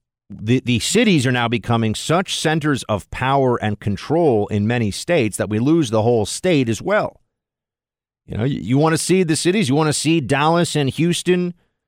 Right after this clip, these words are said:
and Austin entirely to the left. The, the population,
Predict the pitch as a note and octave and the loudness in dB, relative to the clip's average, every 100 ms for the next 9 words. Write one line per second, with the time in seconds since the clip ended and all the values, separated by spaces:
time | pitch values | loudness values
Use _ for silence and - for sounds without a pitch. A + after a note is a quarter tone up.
0 | _ _ C3 C3+ C#3 D#3 E3 - E3+ D#3+ | _ _ -2 0 2 4 2 2 0 0
1 | C#3+ C3+ - B2+ D3+ E3 E3 D3+ C3 A#2 | 0 0 0 0 2 2 0 0 -2 2
2 | C3 F#3 G#3 - - _ _ _ _ A2 | 2 2 -2 -8 -20 _ _ _ _ 0
3 | B2+ A#2 B2+ - - F#3 E3 D#3+ D3 G3 | 0 2 0 0 0 0 2 2 4 4
4 | A3 - A2 E2+ | 2 0 0 -2